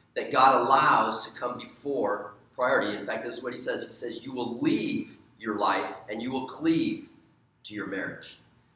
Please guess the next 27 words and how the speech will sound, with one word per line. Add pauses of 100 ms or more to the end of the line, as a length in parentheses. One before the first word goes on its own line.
(140)
Um,
a-,
and
that
leaving (500)
means, (140)
it
doesn't
mean
that,
"You
know
what,
I
will
have
nothing
ever
to
do
with
you,"
but
it
says,
"You
now,